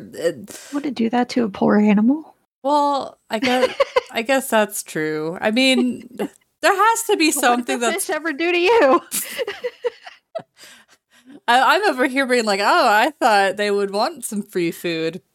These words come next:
Speaker 1: But yeah, that's what I would do. Just, like, go above and beyond, but, like, make sure that there's no way that even if he could potentially survive it, he's not going to be able to regenerate.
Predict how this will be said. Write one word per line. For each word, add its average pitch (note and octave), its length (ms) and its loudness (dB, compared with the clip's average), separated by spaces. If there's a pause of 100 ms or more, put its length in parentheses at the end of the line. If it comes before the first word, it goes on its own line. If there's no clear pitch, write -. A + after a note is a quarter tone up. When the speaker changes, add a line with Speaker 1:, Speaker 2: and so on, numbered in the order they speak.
(120)
Speaker 1:
But G3+ 100 4
yeah, F#3 140 6
that's A#3 200 4
what G3+ 100 2
I E3 100 4
would D#3+ 460 -6 (320)
do. D#3+ 280 -4
Just, F3 300 -4
like, E3+ 240 -4 (380)
go A#3 420 2
above G#3 480 2
and G3+ 140 0
beyond, F3+ 800 0
but, E3+ 380 -2
like, E3+ 260 -4
make F#3+ 220 -2
sure F3+ 180 -4
that F3 160 -6
there's E3+ 260 -6
no E3+ 260 -4
way D#3+ 340 -2
that D#3+ 340 0
even G3 260 2
if F#3 160 4
he F#3 100 -2
could A3+ 480 -4 (280)
potentially B3+ 720 0
survive G3+ 640 2
it, D#3+ 280 -6 (240)
he's G3+ 240 -2
not G3 260 4
going F3+ 180 0
to F#3 60 -2
be E3+ 220 2
able E3+ 160 0
to - 200 -8
regenerate. D#3+ 920 -4